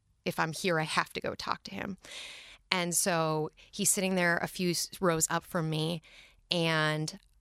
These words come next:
I, just as the lights came on, I raced up to him. I was like, "Colin Powell, Colin Powell, I have a question for you." And his handler said,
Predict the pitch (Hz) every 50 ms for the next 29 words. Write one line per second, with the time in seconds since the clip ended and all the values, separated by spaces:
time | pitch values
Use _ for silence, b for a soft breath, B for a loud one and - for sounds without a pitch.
0 | - - 175 156 151 151 156 151 151 156 156 156 - - _ _ _ _ _ _
1 | _ _ _ _ _ _ _ _ _ _ _ - - 185 - - 170 151 - -
2 | 160 165 170 - - - - 170 170 165 160 160 156 160 151 175 175 175 - -
3 | 175 165 - - 180 180 175 165 156 - 175 160 - - 302 330 269 262 277 269
4 | 320 285 269 285 - - 330 311 311 311 294 359 311 294 311 320 320 349 - -
5 | 392 494 - - 349 339 330 - 339 330 320 311 311 311 302 B B B B B
6 | 202 185 180 - - - 180 170 190 214 180 165 151 147 151 - - b b b
7 | b b b _ _ _ _ - - - - 170 156 151 151 -